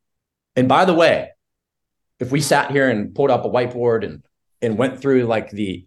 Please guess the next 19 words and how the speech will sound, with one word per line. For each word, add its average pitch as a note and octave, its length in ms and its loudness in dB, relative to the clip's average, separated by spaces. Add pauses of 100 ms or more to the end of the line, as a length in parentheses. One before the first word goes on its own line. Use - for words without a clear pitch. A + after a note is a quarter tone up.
the G#2+ 260 -4
economic A#2+ 500 0
math A2+ 380 0
of A2+ 160 -4
that, D#2+ 300 -2 (720)
that C#3 180 0
would - 240 -4
always B2+ 480 6
be A#2 200 -4
the G2+ 100 0
decision A2 420 -4
we F2+ 120 -4
come D#2 240 -10
to. - 180 -10 (1040)
Always. A2+ 640 2 (1600)
That's B2+ 220 0
welcome B2+ 320 2
to B2 80 0
capitalism, A#2+ 640 -4